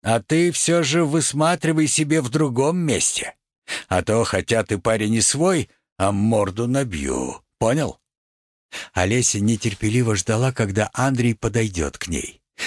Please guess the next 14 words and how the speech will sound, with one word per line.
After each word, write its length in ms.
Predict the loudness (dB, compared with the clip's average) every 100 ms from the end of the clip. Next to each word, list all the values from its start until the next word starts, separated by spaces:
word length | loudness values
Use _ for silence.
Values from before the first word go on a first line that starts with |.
| -4
Даже 240 | 0 0 2
сюда, 520 | 2 2 2 0 -2
в 60 |
яр, 400 | -2 0 0 -2 -4
заглядывал 800 | 0 0 2 2 2 2 0 0
бродяга-ветер, 1080 | 0 0 0 0 0 0 0 0 0 -4 -6 -6
студёный 800 | -2 -2 -2 -2 0 0 2 0
и 160 | -2 -2
сухой. 600 | 0 -2 -2 -4 -4 -8 _ _ _ _ -16 -4
Олесе 400 | 0 2 0 -2
приходилось 600 | -2 -2 0 0 0 0
бороться 460 | -2 0 0 -2 -2
с 140 | 0
ним, 240 | 0 0